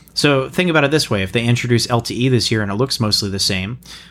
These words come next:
people wanna buy it just to get L T E because they're a runner, because, uh, you know, they wanna just leave their phone at home and not have a distraction while they're out at dinner or something like that. Uh, that's a selling point for a lot of people.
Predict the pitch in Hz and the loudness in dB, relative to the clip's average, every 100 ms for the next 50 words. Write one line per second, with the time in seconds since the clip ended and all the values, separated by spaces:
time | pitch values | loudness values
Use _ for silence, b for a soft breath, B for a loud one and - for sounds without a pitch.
0 | B - 202 165 151 135 120 135 107 123 | B -2 0 4 4 4 2 2 2 0
1 | - 123 110 104 110 214 170 127 120 107 | 0 0 0 -2 -2 2 2 2 2 2
2 | 101 92 101 101 101 95 95 101 98 95 | 2 2 0 2 0 -2 -2 -2 0 -2
3 | - 101 95 B B B - 101 101 101 | -2 -4 -4 B B B 0 4 4 4
4 | 104 101 101 113 101 101 - 110 107 - | 4 4 4 2 2 2 2 0 0 0
5 | 110 104 104 101 104 107 101 95 - - | 2 2 2 2 2 2 0 0 0 2
6 | 104 - 110 104 101 98 104 98 101 101 | 0 0 0 2 2 2 2 0 0 0
7 | 101 101 104 101 104 98 101 101 101 B | 0 0 0 -2 -2 -2 -2 -2 -2 B
8 | B B - 113 - 139 165 147 123 - | B B -6 -4 0 0 2 0 -2 -2
9 | 214 233 120 - 98 98 - 110 110 101 | 0 2 0 -2 -4 -4 -4 0 0 0
10 | 95 - 131 95 95 | -2 -2 -2 -4 -12